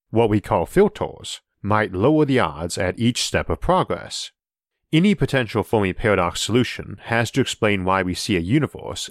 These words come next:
empty of advanced civilizations that we can detect using the methods we have now. It could be that life rarely emerges, or that life emerges but rarely gets more advanced than algae.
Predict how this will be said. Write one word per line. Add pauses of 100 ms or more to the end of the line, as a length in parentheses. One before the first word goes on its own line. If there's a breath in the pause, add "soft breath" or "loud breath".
(100)
empty
of
advanced
civilizations
that
we
can
detect (120)
using
the
methods
we
have
now. (540)
It
could
be
that
life
rarely
emerges,
or
that
life
emerges
but
rarely
gets
more
advanced
than
algae.